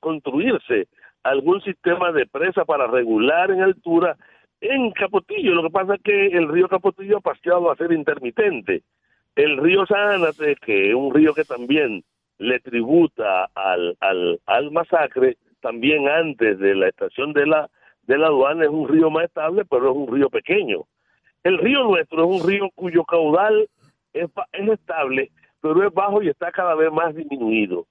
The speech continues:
Entonces, la solución, la que sea que se toma, tiene que partir primero de criterios técnicos discutidos y consensuados. A eso fue a lo que se llegó en el, en el año dos mil veintiuno.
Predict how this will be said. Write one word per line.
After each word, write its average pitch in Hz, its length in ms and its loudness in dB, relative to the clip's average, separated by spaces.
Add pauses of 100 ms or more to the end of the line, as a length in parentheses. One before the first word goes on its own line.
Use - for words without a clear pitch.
(280)
Entonces, - 320 0
la 208 160 0
solución, 202 800 -2
la 175 80 0
que 165 180 -6 (120)
sea 185 300 2
que 123 120 -6
se 120 120 -8
toma, 101 380 0 (340)
tiene 208 220 2
que 208 100 -2
partir 185 340 -2
primero 208 640 2
de 185 200 -2
criterios 180 640 -4 (180)
técnicos 196 720 -8 (380)
discutidos 185 640 -2
y 175 60 2
consensuados. 151 960 -2 (320)
A 156 100 0
eso 202 180 -2
fue 208 220 2
a 240 40 0
lo 233 120 2
que 185 140 -4
se 160 180 0
llegó 175 680 2
en 143 280 -6
el, 90 840 0 (420)
en 131 180 0
el 135 100 2
año 196 220 2
dos 160 160 2
mil 160 180 0
veintiuno. 170 600 0